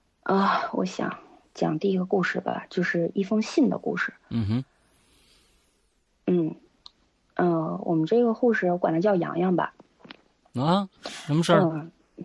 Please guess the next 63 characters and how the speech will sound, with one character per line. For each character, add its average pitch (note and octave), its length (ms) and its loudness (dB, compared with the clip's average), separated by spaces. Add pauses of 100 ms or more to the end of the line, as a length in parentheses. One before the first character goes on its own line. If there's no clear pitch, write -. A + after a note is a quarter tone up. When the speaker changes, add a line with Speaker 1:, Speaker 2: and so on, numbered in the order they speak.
(200)
Speaker 1:
叫 A#3 280 2
Speaker 2:
啊， F#3+ 120 -4 (380)
我， A#2 280 -2
<laughs> - 1200 0
嗯， C3 200 4
哼， - 360 -2 (640)
我 A2+ 80 0
妈 D#3 200 6
这 B3 120 6
么 A2 80 6
叫 - 200 0
我。 - 60 -8
Speaker 1:
不 - 120 0
是， F#3 100 -2 (180)
Speaker 2:
嗯。 - 120 -8
Speaker 1:
不 G#3 60 -2
是， G3 140 0
不 F#3 60 -6
是， - 520 -10 (200)
<laughs> - 320 -10
不 F#3 60 0
是， F3+ 220 0 (160)
呃， F3 340 2 (100)
对， D#3+ 200 0
宠。 D#3+ 380 -6 (200)
Speaker 2:
嗯， G2+ 80 -6
啊， F#2 180 -4 (120)
Speaker 1:
巧 B2+ 160 0
合， A3+ 40 4
Speaker 2:
就， C#4+ 160 4
就， A3+ 160 2
Speaker 1:
巧 - 60 2
合。 - 20 -
Speaker 2:
就 A#3+ 80 2
叫 D#3 100 4
洋 G#2 140 2
洋， G2 140 -6
就 C#3+ 140 -2
叫 G2 60 0
洋 - 20 -2
洋 - 60 -2
啊。 - 20 -2
Speaker 1:
就 G3 120 2
是 F#3 220 2 (400)
Speaker 2:
嗯。 - 120 -12 (300)
Speaker 1:
啊， E4 180 0
对， A#3+ 280 -2
就 G#3+ 140 2
叫 G#3 180 2
洋 C#3 240 0
洋 D3 200 0
吧。 C#3+ 200 -6
Speaker 2:
嗯。 - 60 -8 (440)
Speaker 1:
嗯， D#3 360 0
也 E3 100 2
是 F#3 140 2
个 A3+ 100 4
美 E3 140 4
女 F3 120 2
护 F3+ 220 0
士， - 180 -4 (260)
洋 - 140 -2
洋。 D3 160 0